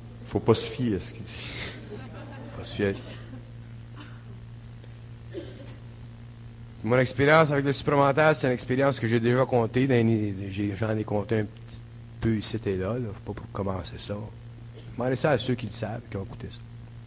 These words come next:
Speaker 2: En tout cas, ça a été au bout. C'est tout ce que je peux vous dire, ça a été au bout.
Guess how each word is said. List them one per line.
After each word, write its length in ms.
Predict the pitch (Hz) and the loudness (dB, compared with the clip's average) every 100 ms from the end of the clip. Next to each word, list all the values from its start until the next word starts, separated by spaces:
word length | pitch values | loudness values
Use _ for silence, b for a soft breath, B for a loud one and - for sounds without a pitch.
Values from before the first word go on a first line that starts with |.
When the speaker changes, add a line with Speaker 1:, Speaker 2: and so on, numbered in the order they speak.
| - - B B B B 104 | -14 -14 B B B B 4
Speaker 2:
En 60 | |
tout 80 | 110 | 8
cas, 120 | 139 | 8
ça 100 | 131 | 8
a 20 | |
été 140 | 120 123 | 6 4
au 80 | 104 | 2
bout. 140 | 98 - - - - - - - - - - - - - - - - - - | -2 -6 -16 -16 -16 -16 -16 -14 -14 -14 -16 -16 -16 -16 -16 -14 -16 -14 -12
C'est 60 | |
tout 80 | - | -10
ce 80 | - | 2
que 80 | 120 | 2
je 80 | - | 4
peux 100 | 120 | 2
vous 120 | 107 | 4
dire, 200 | 113 117 | 4 4
ça 80 | 110 | 2
a 40 | |
été 120 | 104 | 4
au 80 | 104 | 4
bout. 140 | 92 | 2